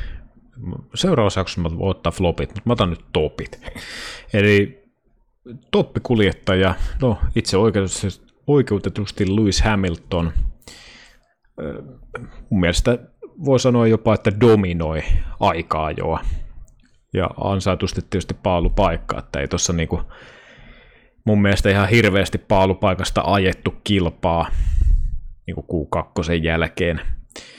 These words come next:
Näytti jo hyvin vahvasti siltä, että kuka täällä vie, ja lähtee siitä eturivistä. Muita onnistui Pierre Gasly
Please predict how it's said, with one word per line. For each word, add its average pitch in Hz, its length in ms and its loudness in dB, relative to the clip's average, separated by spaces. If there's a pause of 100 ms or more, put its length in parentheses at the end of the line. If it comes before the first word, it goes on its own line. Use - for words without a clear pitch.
(480)
Näytti 92 300 0
jo 98 80 4
hyvin 90 240 2
vahvasti 90 420 0
siltä, 90 360 -2
että 87 160 -4
kuka 87 240 -2
täällä 80 360 -2
vie, 85 220 2
ja 85 100 0 (1040)
lähtee 90 360 -2
siitä 92 240 0
eturivistä. 85 640 -2 (1080)
Muita 160 220 4
onnistui 139 420 2
Pierre 127 260 2
Gasly 117 560 2